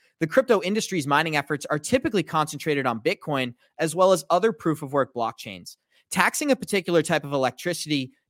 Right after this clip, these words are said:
does not actually provide an incentive to reduce the electricity usage. Instead, it provides incentive to switch from a taxed electricity to an untaxed electricity alternative. Block-, Blockworks earlier this month highlighted that a tax as high as thirty percent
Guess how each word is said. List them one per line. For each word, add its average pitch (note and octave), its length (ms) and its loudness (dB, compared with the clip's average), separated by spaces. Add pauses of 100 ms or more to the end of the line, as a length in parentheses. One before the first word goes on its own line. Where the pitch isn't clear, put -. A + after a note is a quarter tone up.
does F#3+ 180 0
not F3+ 280 2
actually C4 340 -4
provide D#3+ 680 0
an C#3+ 80 -4
incentive F3 640 -2
to F3 120 -4
reduce F3 540 -2
the E3 100 -6
electricity D#3+ 640 -2
usage. C3+ 480 -4 (240)
Instead, F#3+ 800 0
it F3 120 -4
provides E3+ 400 0
incentive F3+ 420 -4
to D3+ 100 -12
switch E3 320 -4
from D3+ 180 -2
a C3+ 100 -2
taxed - 480 -4
electricity C#3 760 -4 (220)
to G3+ 180 0
an F3+ 120 0 (160)
untaxed F#3+ 800 0
electricity C#3+ 880 -4
alternative. C3 680 -4 (440)
Block-, D#3+ 280 4
Blockworks D#3 760 4
earlier D#3+ 340 4
this D3 200 -2
month E3 220 4
highlighted E3+ 500 2
that D3+ 120 -2
a C#3+ 40 -2
tax E3+ 320 0
as E3 80 -6
high D#3+ 160 0
as C#3+ 120 -2
thirty D#3 220 0
percent D3+ 460 -4